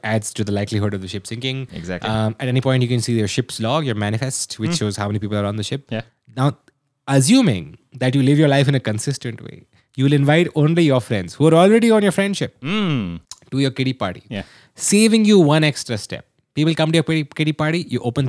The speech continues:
Speaker 1: kiddie party helper, you just click a button saying import from friendship, names are
Speaker 2: So
Speaker 1: populated.
Speaker 2: the, the friends who are currently on your friendship
Speaker 1: Currently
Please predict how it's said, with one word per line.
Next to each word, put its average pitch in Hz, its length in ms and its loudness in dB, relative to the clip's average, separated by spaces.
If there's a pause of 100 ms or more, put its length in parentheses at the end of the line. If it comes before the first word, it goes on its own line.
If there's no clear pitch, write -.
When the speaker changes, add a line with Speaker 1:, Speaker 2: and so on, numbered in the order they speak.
Speaker 1:
kiddie 127 220 -2
party 127 180 0
helper, 123 300 -8
you 110 120 -6 (120)
just 113 100 -6
click 120 160 -6
a 113 140 -6
button 113 160 -4
saying 107 340 -4 (220)
import 120 340 0
from 117 220 -2
friendship, 127 400 -8 (460)
names 107 220 2
are 104 80 0
Speaker 2:
So - 80 -4
Speaker 1:
populated. 131 420 0
Speaker 2:
the, 131 80 -2 (240)
the 127 60 0
friends 165 500 -4
who 147 140 -4
are 127 60 -6 (180)
currently 156 580 0
on 104 220 -2
your 95 80 -2
friendship 85 580 -6
Speaker 1:
Currently 98 340 -4